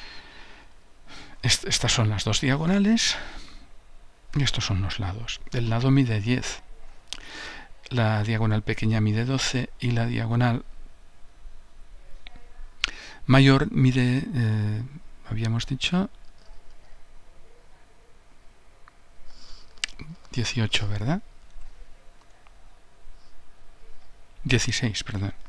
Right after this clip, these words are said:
Dieciséis. Muy bien. Mm, una cosita más importante esto, ¿eh? Est-, este ángulo tiene que ser de noventa grados.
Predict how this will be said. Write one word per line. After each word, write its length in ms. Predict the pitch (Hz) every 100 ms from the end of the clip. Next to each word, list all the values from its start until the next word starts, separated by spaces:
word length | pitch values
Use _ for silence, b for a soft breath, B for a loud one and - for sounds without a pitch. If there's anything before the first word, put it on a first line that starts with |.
| - -
Dieciséis. 640 | - 101 120 - - - - B B B B B B B - - -
Muy 140 | - 107
bien. 260 | 82 87 156 - - - - - - - B B B B B B B B B B -
Mm, 280 | 320 135 123 247
una 460 | 139 117 113 110 - -
cosita 340 | 107 104 107
más 400 | 104 120 104 - -
importante 720 | 101 - - 110 110 - 85
esto, 280 | 101 - 80
¿eh? 140 | 98 - -
Est-, 200 | - - -
este 400 | - - - 117 - - - - - -
ángulo 340 | 110 110 123
tiene 240 | - 123
que 120 | 120 107
ser 180 | 117
de 160 | 120 135
noventa 380 | 131 101 98 104
grados. 500 | 120 131 104 85